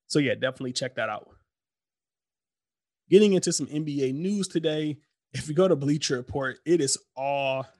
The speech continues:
things Stephen Curry. This is like the, it says Bleacher Reports, you know, slash N B A. It's bleacher report dot com slash Stephen Curry. I mean, every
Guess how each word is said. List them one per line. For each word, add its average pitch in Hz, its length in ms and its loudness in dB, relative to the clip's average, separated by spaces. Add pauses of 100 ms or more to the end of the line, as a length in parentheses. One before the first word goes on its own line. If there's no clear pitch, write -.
(180)
things 127 640 -6
Stephen 127 760 -2 (300)
Curry. 123 500 -4 (140)
This 147 180 -8
is 135 120 -8
like 127 240 -6
the, 117 280 0 (380)
it 131 80 -2
says 175 240 4
Bleacher 143 360 -4
Reports, 135 560 -6 (100)
you 135 80 -6
know, 113 240 -2
slash 123 400 -2
N 131 160 -4
B 131 160 -2
A. 147 200 -2 (520)
It's 127 160 -4
bleacher 139 300 2
report 127 260 -4
dot 120 140 -2
com 123 260 -10
slash 117 260 -6
Stephen 120 300 -6
Curry. - 300 -12 (100)
I 127 80 -2
mean, 131 220 -2 (120)
every 156 560 2